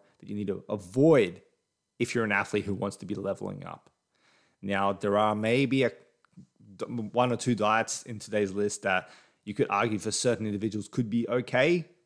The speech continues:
but we're talking optimal here, okay? We're talking diets that are optimal and ideal for athletes. And to be honest, most of these, like, pretty much all the diets today that I'm gonna be sharing,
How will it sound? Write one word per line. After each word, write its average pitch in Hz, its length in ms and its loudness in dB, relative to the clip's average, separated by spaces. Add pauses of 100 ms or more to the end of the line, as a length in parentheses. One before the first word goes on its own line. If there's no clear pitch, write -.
(140)
but 135 400 2 (380)
we're 127 80 0
talking 127 260 -2
optimal 104 480 -2
here, 90 200 -6 (640)
okay? 104 220 2
We're 104 100 -2
talking 107 300 -6
diets 104 260 0
that 101 120 -2
are 95 60 -4
optimal 98 520 -6 (300)
and 95 360 -6 (400)
ideal 120 500 2
for - 200 -10
athletes. - 600 -8 (400)
And 107 120 -8
to - 80 -10
be 107 120 0
honest, 110 420 -2
most 113 280 0
of 113 60 -4
these, 104 240 -4
like, 113 320 -2
pretty 151 140 2
much 120 140 0
all 110 120 0
the 107 60 0
diets 80 300 -4
today 85 160 -10
that 87 80 -10
I'm 87 80 -8
gonna 90 140 -10
be 87 100 -12
sharing, 95 460 -6